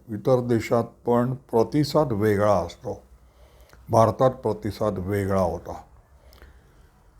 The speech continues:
आपल्या स्वातंत्र्य लढ्यात आपल्या मानसिकतेवर वर्चस्व गांधी आणि नेहरूंचं होतं आणि गांधी आणि नेहरूंनी हिंदू मुस्लिम ऐक्यासाठी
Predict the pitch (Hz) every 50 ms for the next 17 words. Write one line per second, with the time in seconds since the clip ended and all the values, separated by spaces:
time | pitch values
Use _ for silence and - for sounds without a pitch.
0 | - - 139 143 139 - 190 190 185 190 170 151 151 151 185 190 196 190 196 190
1 | 180 175 165 151 147 147 147 147 143 143 - - 120 123 240 - 139 139 135 131
2 | 120 113 104 110 127 147 135 139 - 139 131 131 - 127 127 - 117 117 110 110
3 | 113 113 113 113 110 104 95 90 104 110 110 110 101 - 143 135 123 - - -
4 | 107 110 107 107 107 104 98 95 104 101 101 98 101 104 113 117 117 110 107 110
5 | 113 107 101 101 107 104 104 104 127 147 151 151 143 - 123 110 101 95 - 101
6 | 98 95 92 - - _ _ - - - - - - - - - - - 101 107
7 | 101 98 110 107 101 98 101 110 117 127 127 127 127 131 120 107 104 104 107 110
8 | 120 143 143 120 95 92 92 - 120 - _ _ _ _ _ _ _ _ _ _
9 | _ _ _ _ _ _ - - _ - 135 139 147 165 180 208 208 202 190 -
10 | - - 180 175 180 170 156 - 123 120 131 131 - - 185 180 175 151 127 -
11 | 98 95 - - 101 92 104 117